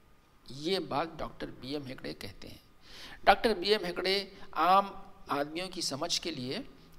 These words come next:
एक मिसाल भी देते हैं। मिसाल के तौर पे डॉक्टर बी एम हेगड़े कहते हैं कि समझ लीजिए कि हम हिंदुस्तान के जितनी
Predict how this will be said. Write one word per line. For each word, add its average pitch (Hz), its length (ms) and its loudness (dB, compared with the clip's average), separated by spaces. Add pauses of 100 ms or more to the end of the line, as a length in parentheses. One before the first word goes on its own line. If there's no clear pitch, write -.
एक 190 240 0
मिसाल 156 380 2
भी 170 140 -2
देते 123 240 -6
हैं। - 240 -14 (680)
मिसाल 220 340 6
के 220 100 0
तौर 143 280 -2
पे 208 320 -4 (920)
डॉक्टर 170 240 2
बी 170 160 2
एम 190 120 2
हेगड़े 170 220 0
कहते 156 340 -2
हैं 160 100 0
कि 160 100 -2
समझ 165 340 2
लीजिए 156 420 -2 (280)
कि 185 80 2
हम 185 340 0
हिंदुस्तान 160 800 -2
के 190 300 -4
जितनी 170 460 -8